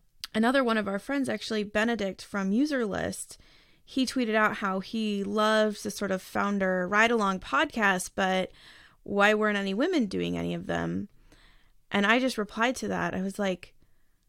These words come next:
"Oh, well, Colleen, like, what if we did that podcast we joked about?" And, like, not really expecting anything of it.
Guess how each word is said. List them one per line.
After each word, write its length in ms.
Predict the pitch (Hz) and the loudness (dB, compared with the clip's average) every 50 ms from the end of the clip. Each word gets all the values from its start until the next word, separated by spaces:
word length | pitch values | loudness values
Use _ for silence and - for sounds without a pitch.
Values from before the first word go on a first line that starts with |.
| _ _ _ _ - | _ _ _ _ -8
"Oh, 420 | - - 285 294 262 208 180 - - - | -4 -2 -2 0 0 0 -2 -4 -6 -4
well, 460 | - 269 277 277 277 262 - - - - _ _ _ _ - | 0 2 4 4 4 4 2 -2 -8 -12 _ _ _ _ -8
Colleen, 500 | - - 180 285 330 403 320 220 113 220 | -4 0 0 2 2 2 0 0 0 0
like, 220 | 226 214 214 208 | 0 -2 -2 0
what 160 | 220 240 262 | 0 0 0
if 100 | 294 285 | 0 0
we 80 | - 311 | 0 -2
did 140 | 294 302 277 | -2 0 0
that 160 | 294 285 277 | 0 0 0
podcast 500 | - 285 320 359 330 330 294 226 190 - | -2 -4 -4 -2 -2 0 0 0 0 -2
we 80 | 208 202 | -2 0
joked 280 | 190 185 170 170 - | 0 0 -2 -2 -4
about?" 380 | 190 180 170 156 - - - - - | -4 -2 -2 0 0 -2 -2 -2 -2
And, 160 | 202 196 196 | -2 0 0
like, 240 | 190 180 - - - _ | 0 -2 -4 -8 -12 _
not 480 | - 214 208 208 202 208 208 208 208 - _ _ _ _ _ _ _ _ _ | -2 0 0 0 0 0 -2 -2 -4 -6 _ _ _ _ _ _ _ _ _
really 320 | - 214 202 196 202 208 220 | -2 0 0 2 0 0 -2
expecting 380 | - - - 233 214 - 214 | -4 -4 -4 -4 -4 -2 0
anything 280 | 214 208 214 214 226 208 | 0 0 2 2 0 0
of 180 | - - - 233 | 0 0 2 2
it. 180 | 330 480 494 | 2 2 2